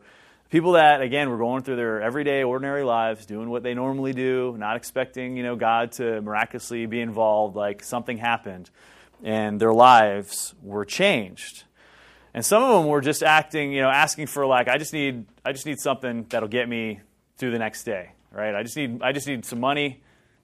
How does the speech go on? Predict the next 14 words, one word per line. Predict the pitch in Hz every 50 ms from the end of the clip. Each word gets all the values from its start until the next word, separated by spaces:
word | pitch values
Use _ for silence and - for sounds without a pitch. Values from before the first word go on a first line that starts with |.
| _
to, | - 113 104
like, | 101 101 101 98 - -
so | - 123
I | 110
can | 107 101 101
feed | - 175 196 185
myself. | 180 175 170 160 - 180 170 160 156 151 151 143 - -
I | 117 101
can't | - 143 139 139 135 117
walk. | 120 127 135 139 139 139 - -
I | 107
can't, | - - 131 127 127 123 101 123
you | 120
know, | 117 113 110 104 104 104